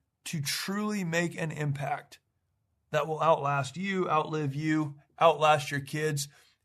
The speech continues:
and will set up another generation, the one coming behind you,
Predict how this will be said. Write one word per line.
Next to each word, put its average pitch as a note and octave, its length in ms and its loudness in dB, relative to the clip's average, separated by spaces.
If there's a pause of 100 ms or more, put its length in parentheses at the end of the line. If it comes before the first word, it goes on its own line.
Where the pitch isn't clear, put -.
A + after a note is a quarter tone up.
and C#3+ 80 0
will C#3+ 100 0
set D#3 280 0
up D3 180 -2
another D3+ 400 2
generation, C#3 800 -2
the C3+ 80 -6
one C#3+ 240 -2
coming D3+ 300 -2
behind C#3 360 -2
you, C3+ 300 -4